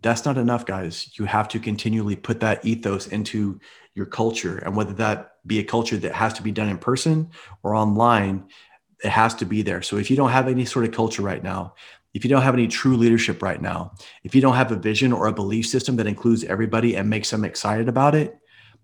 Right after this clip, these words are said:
and all of a sudden you start working remotely, you're gonna find people underperform, they underutilize what's capable, they underindex what they can do. And if you're trying to push them,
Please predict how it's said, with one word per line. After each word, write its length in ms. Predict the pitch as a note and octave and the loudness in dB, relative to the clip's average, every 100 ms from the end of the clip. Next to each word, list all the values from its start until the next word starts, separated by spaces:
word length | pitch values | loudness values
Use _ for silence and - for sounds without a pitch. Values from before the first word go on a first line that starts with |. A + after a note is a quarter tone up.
| _ - | _ 0
and 100 | G#2+ | 4
all 120 | G#2+ | 4
of 60 | |
a 60 | A2+ | 2
sudden 280 | - A#2 G#2+ | 2 2 4
you 80 | G#2+ | 2
start 240 | A#2+ F#2+ | 0 0
working 260 | G#2+ - G2+ | -4 -4 -4
remotely, 640 | G2 G#2 A2 B2+ C3 C3 _ _ _ | -2 -4 -2 -2 -2 -6 _ _ _
you're 100 | G#2+ | -6
gonna 160 | G#2+ G#2+ | -4 -2
find 280 | G#2+ G#2+ - | 0 0 0
people 460 | A2 G#2 G#2+ - _ _ _ - | -4 -2 -2 -4 _ _ _ -4
underperform, 800 | G2+ G2+ - A#2 B2 B2+ C3 C3 _ - - _ _ _ _ _ - | -4 -2 -2 4 6 6 2 -4 _ -20 -20 _ _ _ _ _ -16
they 220 | F2+ G#2 F#2+ | -4 -2 0
underutilize 720 | G#2 G#2+ G#2 G#2+ G#2+ A2 G#2+ | 0 0 0 4 6 4 2
what's 140 | F2+ | -8
capable, 760 | - A2+ A2 A#2+ A#2 B2+ B2+ - _ _ _ | -2 -2 -2 -4 0 0 -2 -10 _ _ _
they 100 | - | -4
underindex 640 | A2+ A2+ A2+ G#2 A2+ A2+ G#2 | 0 0 0 0 0 -2 -6
what 140 | G#2 | -4
they 100 | F#2+ | -6
can 300 | - A2 A#2 | -2 0 2
do. 340 | C3+ C#3+ D3 _ _ _ _ | 2 2 -2 _ _ _ _
And 140 | G#2+ G#2+ | 0 0
if 120 | A2 | 0
you're 80 | A2+ | -2
trying 260 | A#2+ A#2 | 2 2
to 60 | A2 | 0
push 300 | - B2 B2 | 0 -2 0
them, 340 | C#3+ D3 D3 | 2 2 0